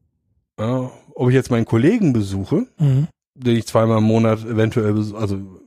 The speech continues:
Speaker 1: was, eventuell besuche ich etwa eins bis zweimal im Monat.
Speaker 2: Mhm.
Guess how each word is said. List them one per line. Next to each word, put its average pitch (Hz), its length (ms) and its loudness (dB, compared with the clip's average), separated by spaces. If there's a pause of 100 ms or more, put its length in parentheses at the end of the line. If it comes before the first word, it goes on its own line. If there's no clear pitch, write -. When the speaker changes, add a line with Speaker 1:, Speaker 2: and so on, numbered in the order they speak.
(100)
Speaker 1:
was, 98 440 -10
eventuell 101 540 -2
besuche 104 380 0
ich 120 60 -2
etwa 113 300 -2
eins 120 240 0
bis 110 120 -10
zweimal 107 280 0
im 101 60 0
Monat. 123 460 0
Speaker 2:
Mhm. 139 320 0